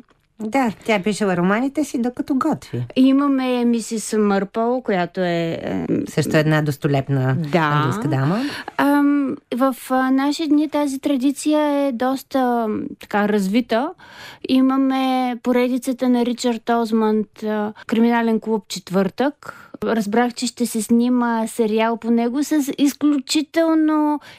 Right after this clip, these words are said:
Speaker 2: ярки звезди в каста. Тия дни излезе една, а, книга «Непоисканите съвети на Вира Лонг за убийци». И ето, в тази поредица се включва и Криминален клуб Марлоу,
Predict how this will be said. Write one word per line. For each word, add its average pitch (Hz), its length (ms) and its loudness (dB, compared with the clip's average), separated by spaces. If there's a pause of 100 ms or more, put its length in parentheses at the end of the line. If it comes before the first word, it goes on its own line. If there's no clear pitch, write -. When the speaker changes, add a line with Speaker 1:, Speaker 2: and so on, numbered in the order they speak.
Speaker 2:
ярки 233 640 0
звезди 190 500 2
в 180 240 0
каста. 180 540 -2 (640)
Тия 349 220 4
дни 330 240 2
излезе 302 480 0
една, 294 500 0 (400)
а, 262 240 -2
книга 269 500 2
«Непоисканите 277 840 0
съвети 262 440 0
на 254 140 2
Вира 254 260 2
Лонг 240 400 0
за 214 160 2
убийци». 190 680 0 (600)
И 339 160 4
ето, 330 220 0
в 269 200 0
тази 277 500 2
поредица 294 520 0
се 285 140 0
включва 277 460 -2
и 262 120 0
Криминален 254 580 2
клуб 240 260 -4
Марлоу, 240 680 0